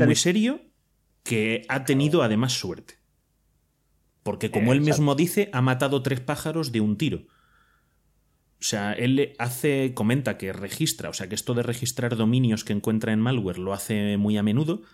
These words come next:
Speaker 1: No sé cuánto dijo que hizo el año pasado. Lo que pasa es que esta vez,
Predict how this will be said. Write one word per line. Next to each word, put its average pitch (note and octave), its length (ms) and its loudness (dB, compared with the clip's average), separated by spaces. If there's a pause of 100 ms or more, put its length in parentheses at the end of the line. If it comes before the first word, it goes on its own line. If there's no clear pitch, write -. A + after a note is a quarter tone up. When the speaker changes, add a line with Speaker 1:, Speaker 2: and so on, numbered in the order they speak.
(140)
Speaker 1:
No G2+ 120 -6
sé - 140 -6
cuánto G2+ 360 -2
dijo G2+ 240 -4
que G2 60 -4
hizo G2 160 -8
el F#2 40 -6
año F#2+ 220 -4
pasado. C#3 400 -6 (580)
Lo A2+ 200 0
que A2 100 -4
pasa A#2 180 -2
es B2+ 60 -6
que C3+ 100 -2
esta C#3+ 220 -2
vez, G3+ 320 -2